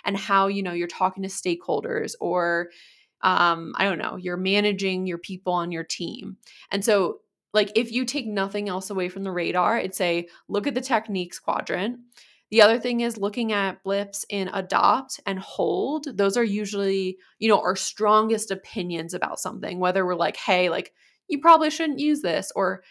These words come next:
"Actually, you really should use this. You should really consider this if you have the use case for it." And the other thing, like, if you're doing a quick skim, is to look at the themes on the radar. So uh, I believe that's in the beginning part of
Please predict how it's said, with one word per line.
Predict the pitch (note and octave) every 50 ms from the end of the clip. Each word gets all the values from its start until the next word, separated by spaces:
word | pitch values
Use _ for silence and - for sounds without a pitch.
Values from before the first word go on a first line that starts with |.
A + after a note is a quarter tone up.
| - - _ -
"Actually, | G#3+ A#3+ B3 - - A3+ A3
you | G3 G#3 A3+ A#3
really | B3+ D4+ E4 D4 D4 C#4
should | C4+ - - - D4+ D4+ D4+ C4 B3
use | A#3+ A#3 A3+ G#3+ G#3+ G#3
this. | G3+ - - -
You | G3+
should | A3 - A#3+ G#3
really | B3 C4 C#4 C#4+ C#4+ C#4+ C4+
consider | C4+ C#4+ C4 A#3 A3+ - C4 B3+ B3 A#3+ A3+
this | G3 F3+ F3 F3+ F3 -
if | G3+ G3+ - G3+
you | G#3+
have | A3 G3 F#3+ F3+ E3+
the | F#3+
use | F3 F#3 G3 F#3+ -
case | - - G3+ - - -
for | - - - -
it." | - - - - - _ _ - - - - - - - - - _ _
And | - A3+ A3+ A3 G#3+ G#3 G3+ G3 G3 G3 G3 - _ _ _ _ _ _ _ _ _ _ _
the | - - -
other | - C4 C#4+ D#4 D4 C#4
thing, | C4 - A3+ G#3+ G3+ F#3 F#3 F#3+
like, | G#3 G3+ F#3+ F#3 G#3
if | G3 -
you're | F#3+
doing | F#3+ F#3 G3+ G3 F#3+ F#3
a |
quick | F#3 - - F#3+ F#3 -
skim, | - - - F#3+ F3+ E3+ E3+ E3+ F3 F3+ F#3+ -
is | - G3 G3 F#3 F#3+
to | - A3
look | G#3 G3+ G3+ G3+
at | A3+ G#3+
the | G#3+ F#3 F#3
themes | - - _ G3+ F#3 F#3 F3 D#3+ - E3+ F3+ F#3 F3+
on | - - F3 E3+
the | E3+ E3
radar. | D#3+ D#3 - - - - - - - - G3+
So | G3 - G#3 F#3+ F3+ F3 F3 F3 F3+ F3 - _ _ _ _ _ _ _ _ _ _ _ - - _ _ _ -
uh, | G3 G3 F#3+ F3+
I | - G3
believe | F#3+ A#3 B3 A#3
that's | B3+ B3 A#3+ A#3+
in | A#3+ G#3+ G#3 G3+
the | G3+ F#3
beginning | G3+ G3 G3+ A3 A3 G#3+ A3+ A3 A3 G#3+
part | A3 - - G#3+ G3+ G#3 G#3 G#3 G#3 - -
of | G3 F#3+ F#3+ F#3 F#3 F3+ F3+ E3+ F3